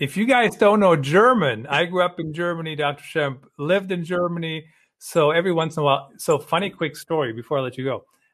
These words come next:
I did do a keynote in German once, in Germany,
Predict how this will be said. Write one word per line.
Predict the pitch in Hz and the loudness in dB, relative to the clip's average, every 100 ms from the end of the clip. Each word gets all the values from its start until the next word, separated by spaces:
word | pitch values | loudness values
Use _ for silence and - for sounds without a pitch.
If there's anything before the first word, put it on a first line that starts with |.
| _ - | _ 0
I | 143 | 0
did | 139 185 185 | 2 0 0
do | 202 170 | 0 2
a | 127 | 0
keynote | - 190 185 139 123 123 | -6 -6 -2 0 0 -4
in | 131 | -8
German | 120 151 175 131 110 110 - | -2 -2 -2 -6 -10 -14 -8
once, | 120 120 - | -8 -8 -4
in | 180 196 | -2 0
Germany, | 170 196 170 123 123 | 0 0 0 -4 -8